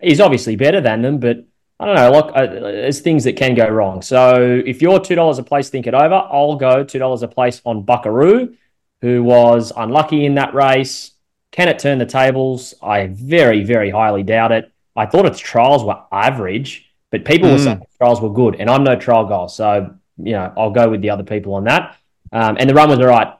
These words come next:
Speaker 1: got held up badly and, and worked home well. So I don't mind it a place, uh, at two bucks, but yeah, no, n-, you know, you just wanna see Fangirl come out and do it again, and then as we mentioned off the top, that sets up a pretty juicy clash,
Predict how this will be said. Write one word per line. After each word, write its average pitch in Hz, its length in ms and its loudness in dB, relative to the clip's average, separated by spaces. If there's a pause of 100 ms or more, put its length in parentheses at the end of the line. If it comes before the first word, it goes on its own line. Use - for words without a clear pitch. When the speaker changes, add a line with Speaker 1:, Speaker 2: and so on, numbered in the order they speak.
Speaker 1:
got 127 140 4
held 117 160 2
up 107 180 -2
badly 104 380 -4
and, 101 180 -8
and 101 180 -8
worked 104 260 -2
home 104 160 -6
well. 95 220 -4
So 113 180 -2 (480)
I 247 80 4
don't 226 100 4
mind 190 140 4
it 190 80 4
a 180 40 0
place, - 880 -2
uh, - 40 -18 (440)
at 123 240 -4
two 139 180 0
bucks, 120 340 0
but - 220 -10
yeah, 104 300 -6
no, 110 520 -4
n-, 110 380 -10
you 127 120 -4
know, 101 200 -4 (580)
you 104 340 -4
just 131 320 0
wanna 120 220 2
see 123 540 0
Fangirl 147 460 4
come 127 140 -2
out 131 140 -2
and 117 100 -6
do 147 140 2
it 131 60 2
again, 123 300 -2
and 113 100 -4
then 113 120 -4
as 117 160 -4
we 117 100 -6
mentioned 120 280 -4
off 110 140 -2
the 107 60 -14
top, 117 280 0
that 110 200 -8
sets 117 220 -4
up 107 100 -4
a 98 40 -12
pretty 117 200 -2
juicy 113 300 -4
clash, - 480 0